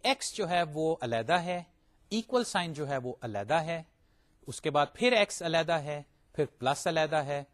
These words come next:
اور پھر Y علیحدہ ہے؟ یہ جو ساری باتیں ہیں، یہ اب اسکینر جو ہے وہ کیسے کام کرتا ہے،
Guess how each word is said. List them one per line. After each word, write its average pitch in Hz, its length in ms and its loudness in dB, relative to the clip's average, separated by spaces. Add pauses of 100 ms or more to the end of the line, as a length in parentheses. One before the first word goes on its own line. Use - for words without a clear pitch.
(140)
اور 196 120 0
پھر 247 140 2 (100)
Y 202 240 8
علیحدہ 101 280 -4
ہے؟ 95 200 -12 (3500)
یہ 165 280 2
جو 320 100 0
ساری 180 320 2
باتیں 120 380 -2
ہیں، 98 220 -8 (560)
یہ 151 440 0
اب 185 160 4
اسکینر 160 540 -2
جو 151 260 -6
ہے 120 280 -2 (520)
وہ 139 240 -2
کیسے 165 440 0
کام 139 300 -2
کرتا 165 480 2
ہے، 98 160 -4